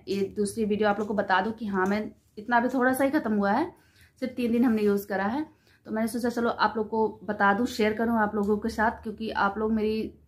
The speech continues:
जो भी ब्यूटी टिप्स से जुड़ी, जो भी ब्यूटी से जुड़ी वीडियो होती है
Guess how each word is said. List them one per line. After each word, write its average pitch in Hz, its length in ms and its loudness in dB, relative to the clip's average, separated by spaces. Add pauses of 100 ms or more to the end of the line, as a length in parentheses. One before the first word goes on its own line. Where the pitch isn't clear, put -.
जो 208 200 0
भी 226 120 2
ब्यूटी 208 300 2
टिप्स 214 220 -6
से 220 220 0
जुड़ी, 208 280 0
जो 220 160 -2
भी 226 120 0
ब्यूटी 214 240 0
से 208 120 -8
जुड़ी 214 280 0
वीडियो 208 340 0
होती 214 220 -2
है 262 160 -4